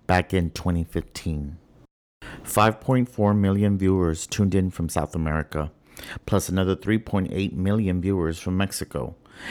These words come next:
An average of forty million Americans watch the ceremony each year.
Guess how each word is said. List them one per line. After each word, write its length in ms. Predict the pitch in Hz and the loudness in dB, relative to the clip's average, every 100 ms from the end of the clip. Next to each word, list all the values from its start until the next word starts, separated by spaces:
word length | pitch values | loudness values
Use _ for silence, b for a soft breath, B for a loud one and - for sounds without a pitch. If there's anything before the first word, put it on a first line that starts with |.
| B | B
An 180 | 98 95 | 0 2
average 300 | 98 104 101 | 4 2 0
of 100 | 95 | -4
forty 360 | - 107 110 | 2 4 4
million 340 | 120 104 101 98 | 4 2 2 2
Americans 540 | 95 95 95 95 92 | 2 2 0 -2 -4
watch 300 | 92 101 - | 2 2 0
the 60 | - | -6
ceremony 640 | - 92 90 87 82 73 - | -2 0 0 -2 -4 -8 -8
each 300 | 92 - - | -10 -10 -8
year. 340 | 85 78 107 | -6 -6 -10